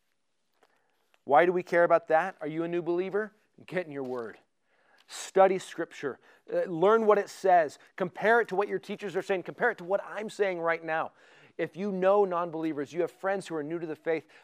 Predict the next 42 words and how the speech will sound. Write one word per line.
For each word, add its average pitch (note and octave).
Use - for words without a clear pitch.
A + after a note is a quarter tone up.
don't F#3+
just A#3
leave F3+
them G#3
to F#3
their E3
own F#3
thing F3+
to -
figure E3+
it D#3+
out. E3+
Help -
them F3+
learn D#3
their C#3+
Bible. B2
Again, E3+
anytime G#3
we F3+
get F3+
these F#3
questions F#3
from, D#3+
from D#3
young F#3+
believers, F3
new E3+
believers, F3+
growing G3
believers, D3+
mature A#3
believers, D#3
we C#3+
want E3
to G3+
go D#3+
to D#3
Scripture -
as C#3+
our C#3
authority. C3